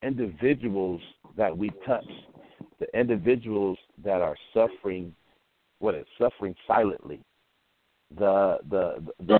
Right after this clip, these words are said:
part of society that we touch that will never, ever go up north to Ohio State University, but they are in need of the services that they provide.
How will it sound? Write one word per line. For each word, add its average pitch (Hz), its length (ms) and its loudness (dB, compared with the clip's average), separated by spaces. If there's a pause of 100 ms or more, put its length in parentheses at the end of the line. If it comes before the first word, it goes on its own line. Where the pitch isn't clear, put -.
part 120 260 4
of 110 260 2
society 110 560 0
that 90 240 -2
we 104 240 -6 (100)
touch 131 260 2 (640)
that 110 200 -2
will 101 220 -6
never, 127 640 -4 (220)
ever 101 500 0 (1080)
go 143 220 0
up 117 240 2
north 110 340 0 (520)
to 104 140 -2
Ohio 110 320 -2
State 92 220 -4
University, 82 680 -6 (500)
but 101 200 4
they 110 140 2
are 104 280 4
in 87 140 -10
need 107 400 -6 (640)
of 101 180 0
the 92 200 -6
services 113 480 0
that 87 180 -6
they 82 120 -10
provide. 85 420 -2